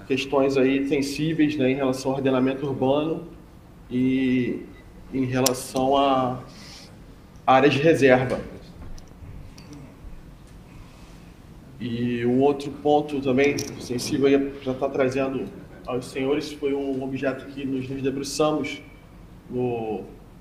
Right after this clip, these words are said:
final do ano passado, relativo à criação da Revismap, né, do Médio Paraíba do Sul, onde também, se for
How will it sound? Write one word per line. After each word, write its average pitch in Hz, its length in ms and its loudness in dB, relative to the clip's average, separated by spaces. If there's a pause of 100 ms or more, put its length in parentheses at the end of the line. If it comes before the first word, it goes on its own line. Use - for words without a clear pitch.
final 135 220 -2
do 127 140 -4
ano 127 140 -2
passado, 143 640 -2 (680)
relativo 135 1120 -2 (480)
à 120 600 -4 (840)
criação 135 480 0
da 139 100 4
Revismap, 147 800 2
né, 131 100 2
do 123 100 -2
Médio 127 280 0
Paraíba 127 400 2
do - 80 -6
Sul, 175 340 -6 (1800)
onde 127 300 2
também, 135 560 2
se - 260 -4
for 143 1120 4